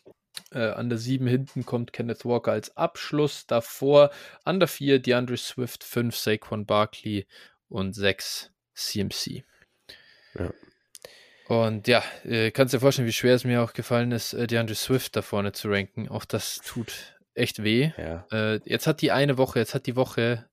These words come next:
Speaker 1: dieses Wochenende hat gut getan. Er ist mal wieder der, er war usage-wise einfach auch der Running Back eins der Lions, was auch immer das wert ist, aber, äh, zumindest mal wieder mehr, weiß ich nicht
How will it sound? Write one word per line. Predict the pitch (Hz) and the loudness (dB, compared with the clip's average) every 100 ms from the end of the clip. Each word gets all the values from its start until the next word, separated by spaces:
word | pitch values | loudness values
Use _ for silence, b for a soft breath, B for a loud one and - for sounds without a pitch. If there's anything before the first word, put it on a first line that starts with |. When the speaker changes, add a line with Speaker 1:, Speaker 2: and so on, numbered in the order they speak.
| - | -12
Speaker 1:
dieses | 110 - | -10 -4
Wochenende | 131 131 120 | -2 0 2
hat | 113 | 2
gut | - 120 | 0 -6
getan. | 101 - 98 120 - - | -6 -4 -4 -6 -10 -4
Er | 110 | -4
ist | 110 | -2
mal | 110 | -2
wieder | 110 110 | 0 0
der, | 110 107 101 B B B | 2 2 0 B B B
er | - | 0
war | 113 | 2
usage-wise | 120 143 - 120 - 117 110 117 - | 2 2 2 0 2 4 6 6 2
einfach | 113 110 107 | -6 -4 -2
auch | 107 107 | -2 -2
der | - 110 110 104 | 0 2 4 2
Running | 104 113 113 | 2 0 -2
Back | 104 - | -4 -4
eins | 98 113 - | -6 -6 -6
der | 104 | -6
Lions, | 101 104 107 101 113 - | 0 2 2 -2 -6 -6
was | 104 | -4
auch | 107 | -4
immer | 110 | -4
das | 104 98 | -6 -2
wert | 104 117 - | 0 0 -2
ist, | 113 - - | -6 -6 -6
aber, | 101 104 104 - B B B B B B | -4 0 0 0 B B B B B B
äh, | 107 101 104 101 | 0 2 2 0
zumindest | 120 120 117 - | -2 -2 -2 -2
mal | 110 107 | -2 0
wieder | 110 107 | 0 0
mehr, | 107 107 107 104 _ b - - | 2 4 4 0 _ b -12 -6
weiß | 104 | -4
ich | 101 | -2
nicht | 101 98 - - | -4 -6 -8 -16